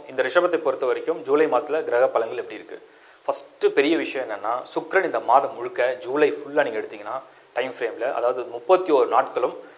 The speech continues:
first ஹவுஸ்ல சுக்கிரன் வந்து ரிஷபம்லயே உங்களுக்கு வந்து பொருந்தி இருக்கார். நீங்க ரிஷப லக்னமா சேர்ந்திருந்தாலும், ரிஷப ராசியா சேர்ந்திருந்தாலும், உங்க ராசிநாதன், லக்னநாதன் அந்த இடத்துலயே இருக்கிறது, ஆட்சி பெற்று இருக்கிறது, வக்ரம் அடையாம இருக்கிறது, ஸ்திரத்தன்மை,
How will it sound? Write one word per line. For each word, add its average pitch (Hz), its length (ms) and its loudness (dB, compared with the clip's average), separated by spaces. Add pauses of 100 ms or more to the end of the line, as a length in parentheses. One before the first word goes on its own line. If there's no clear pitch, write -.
(220)
first - 320 4
ஹவுஸ்ல 147 420 6
சுக்கிரன் 170 460 0
வந்து 156 120 2
ரிஷபம்லயே 165 720 2
உங்களுக்கு 131 200 -4
வந்து 120 140 -4
பொருந்தி 123 280 -8
இருக்கார். - 260 -12 (380)
நீங்க 127 160 -4
ரிஷப 185 340 6
லக்னமா 170 360 4 (100)
சேர்ந்திருந்தாலும், 139 480 0
ரிஷப 156 220 0
ராசியா 135 420 4
சேர்ந்திருந்தாலும், 113 420 -6 (340)
உங்க 143 260 4
ராசிநாதன், 156 800 4
லக்னநாதன் 135 640 0
அந்த 135 360 2
இடத்துலயே 160 360 4
இருக்கிறது, 135 400 2
ஆட்சி 143 340 2
பெற்று 139 260 -4
இருக்கிறது, 120 460 -2
வக்ரம் 160 360 6
அடையாம 139 280 4
இருக்கிறது, 123 720 -2
ஸ்திரத்தன்மை, 156 960 0